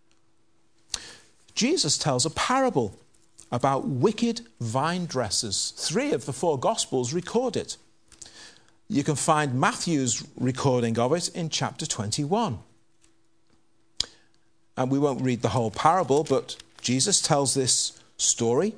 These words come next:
from verse thirty-three of Matthew twenty-one. There's a landowner who has a vineyard, and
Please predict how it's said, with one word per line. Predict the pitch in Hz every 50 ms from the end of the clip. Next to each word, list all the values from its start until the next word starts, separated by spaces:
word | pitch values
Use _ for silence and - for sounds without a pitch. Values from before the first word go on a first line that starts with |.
| - - _
from | - - - 117 107 107
verse | 113 127 139 151 143 - -
thirty-three | - 139 135 - - 127 - - - 113 117 127 165
of | 180 151 -
Matthew | 131 139 135 - - - 131 123 113 117 - - - - - - _ _ - _ - - - _ -
twenty-one. | - - 135 120 - - 120 107 95 104 117 143 202 226 - - _ _ _ _ _ _ _ _ _ _ _ _ _ _ _ _ _ _ _ _ _ _ _ _ _ _ _ _ _ _ _ _ _ _ _ _ _ _ - - - - - _ _ _ -
There's | - 123 113
a | 131
landowner | 120 120 123 123 120 117 117 127 120 127 147 170 196 208
who | 165 147 117
has | 104 117 123 143
a | 165
vineyard, | 135 113 120 117 110 107 104 113 127 170 214 226 - - - _ _ _ _ _ _ _ _ _ _ _ _ _ _ _ _ _ _ _ _ _ _ _ -
and | - 101 101 98 95 92 92